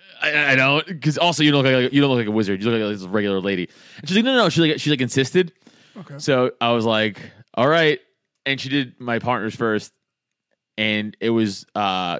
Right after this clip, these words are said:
Speaker 1: kinda, uh, like, he was, like, ma-, newly married with, like, a, like, a ba-, baby on the way.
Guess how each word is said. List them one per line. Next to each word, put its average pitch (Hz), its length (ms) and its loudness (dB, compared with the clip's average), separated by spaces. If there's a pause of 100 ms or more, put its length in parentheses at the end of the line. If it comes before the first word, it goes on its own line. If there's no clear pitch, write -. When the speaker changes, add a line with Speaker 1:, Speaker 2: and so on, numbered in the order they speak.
Speaker 1:
kinda, 208 360 -2
uh, 110 60 -6 (100)
like, 123 260 -4 (640)
he 156 160 -4
was, 180 80 0
like, 147 140 0
ma-, 131 180 -2 (460)
newly 120 320 -2
married 120 240 0
with, 110 80 0
like, 104 100 -4
a, 101 140 -4 (280)
like, 95 120 -8
a - 20 -12
ba-, 85 160 -6
baby 104 220 -4
on 113 80 -4
the 123 60 -2
way. 123 220 0